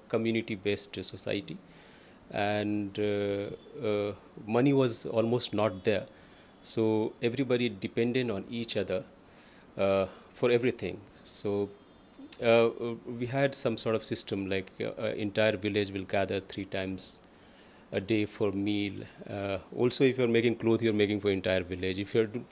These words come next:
doing agriculture, you're doing for, uh, entire village. So it was community-based. There was no s-, sort of position. But then,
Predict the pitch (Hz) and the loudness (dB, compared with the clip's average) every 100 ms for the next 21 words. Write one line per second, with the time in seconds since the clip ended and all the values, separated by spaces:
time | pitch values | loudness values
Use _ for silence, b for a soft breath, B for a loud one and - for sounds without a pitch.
0 | B B B - 135 135 123 127 123 120 | B B B 4 8 10 10 10 6 6
1 | 127 113 101 117 113 110 104 - 110 104 | 4 2 2 2 2 0 0 0 0 2
2 | 101 101 95 90 98 110 165 170 170 190 | 2 0 0 -2 -2 0 2 2 6 6
3 | 185 - 139 143 139 139 117 110 120 127 | 6 2 2 4 2 2 4 4 4 2
4 | 120 117 127 143 139 - - - - 120 | 2 0 2 2 0 -10 -18 -8 0 0
5 | - 107 113 - - - B B B B | 2 2 2 0 -4 -12 B B B B
6 | B 110 127 127 123 151 156 147 139 | B -2 -2 0 6 8 10 8 6